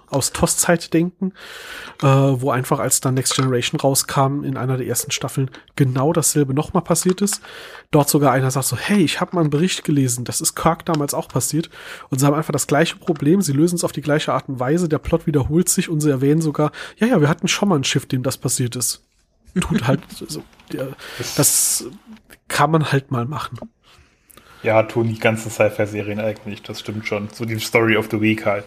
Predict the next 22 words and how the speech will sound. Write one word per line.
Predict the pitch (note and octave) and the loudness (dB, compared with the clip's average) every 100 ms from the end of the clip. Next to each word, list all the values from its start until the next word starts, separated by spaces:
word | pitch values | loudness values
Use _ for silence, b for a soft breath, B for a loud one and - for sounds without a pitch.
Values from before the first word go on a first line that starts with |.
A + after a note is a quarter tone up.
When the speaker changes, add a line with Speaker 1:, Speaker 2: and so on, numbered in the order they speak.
| - | -12
Speaker 2:
dieses | A2 | -16
Standard, | - G#2+ G#2+ G#2+ G#2+ | -8 -6 -4 -4 -4
die | |
man | G#2+ | -6
mal | G#2 G2+ | -4 -4
übernehmen | G#2+ G2+ G2 A2 A2 | -6 -8 -8 -12 -10
kann. | A2 - _ B B | -12 -14 _ B B
Speaker 1:
Ja, | C#3 C3 | -6 0
aber | C#3 C3 C3 D3 | 0 0 -2 -6
eine | C#3+ | -4
Story | - D#3 D#3 E3+ | 0 4 6 6
einfach | C#3+ D#3 | 2 -2
genauso | - C3+ C3 D3+ D3 | -2 0 0 2 0
nochmal | C3+ - D#3+ | 0 -2 -2
zu | - | -2
übernehmen | D#3 C#3+ D3+ E3 | -2 0 0 0
und | F3 G#3+ | 2 2
sogar | - E3+ D#3 | 2 2 2
darauf | C#3+ - | 2 -2
hinzuweisen, | E3 F3 E3 D3+ D#3 C#3+ D3 D3 _ _ _ _ - _ _ _ _ _ _ - | -4 -4 -2 2 4 2 0 -6 _ _ _ _ -20 _ _ _ _ _ _ -6
Respekt. | - B2+ - - | -2 -4 -6 -6
<laughs> | - - - - - G#3 | -4 -4 -4 -4 0 0